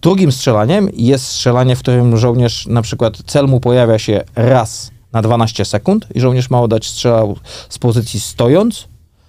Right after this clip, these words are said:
zmienić pozycję na dowolną, z kolana, e, klęczącą, e, bądź leżącą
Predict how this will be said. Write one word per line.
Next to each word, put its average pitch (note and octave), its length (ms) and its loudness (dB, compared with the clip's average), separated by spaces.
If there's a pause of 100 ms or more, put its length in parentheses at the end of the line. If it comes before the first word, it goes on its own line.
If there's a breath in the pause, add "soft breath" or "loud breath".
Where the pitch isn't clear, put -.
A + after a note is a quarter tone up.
(180 soft breath)
zmienić C3 400 0
pozycję B2 460 0
na A2+ 140 2
dowolną, A2+ 440 2
z - 60 -12
kolana, A#2 680 0 (1300)
e, - 40 -6
klęczącą, B2+ 880 2
e, G#2+ 360 4
bądź A2 260 -2
leżącą D3 520 0